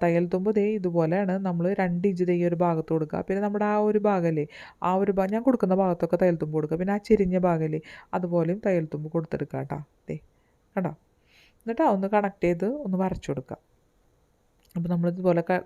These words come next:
വരച്ചു കൊടുത്തു. ഇനി നമ്മുടെ കട്ടിങ്ങിന് നമ്മൾ വരച്ചിട്ടില്ലല്ലോ, തയ്യൽ തുമ്പ് വരച്ചിട്ടില്ലല്ലോ. അപ്പോൾ നമ്മൾ എന്താ ചെയ്യേണ്ടത്? കട്ടിങ്ങിന് വേണ്ടിയിട്ട് നമ്മൾ വരയ്ക്കുമ്പോൾ ദേ അവിടെയും രണ്ട് ഇഞ്ച് നമ്മൾ കൊടുക്കണം. അപ്പോൾ ദേ ഈ ഒരു ഭാഗത്തായിട്ട് രണ്ട് ഇഞ്ച്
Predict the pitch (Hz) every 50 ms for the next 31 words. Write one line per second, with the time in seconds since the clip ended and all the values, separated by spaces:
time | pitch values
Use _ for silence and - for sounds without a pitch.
0 | - 175 185 175 175 - - 151 147 - - - - - - - - - - _
1 | _ 240 240 247 262 262 254 247 247 247 269 262 262 - _ 226 208 202 202 208
2 | 214 214 214 208 208 214 214 220 214 - 220 - - 196 190 185 180 185 185 180
3 | 180 190 190 185 180 175 185 180 180 185 190 190 180 - 175 170 - 165 160 165
4 | 165 175 - 175 170 175 180 180 175 180 180 180 175 175 175 175 175 175 165 165
5 | 170 165 170 - 175 170 _ - 165 165 160 165 170 170 170 175 165 165 170 175
6 | 175 165 165 165 175 175 180 170 - - 160 151 160 180 196 - - - - -
7 | _ _ 165 160 170 - 175 175 175 170 165 180 208 247 240 208 185 170 165 180
8 | 175 170 175 170 170 165 165 165 165 180 165 - - 147 160 175 180 175 - 170
9 | 165 170 175 170 175 175 175 170 175 180 175 170 165 165 - 165 165 165 165 180
10 | 180 190 175 165 160 165 165 160 160 165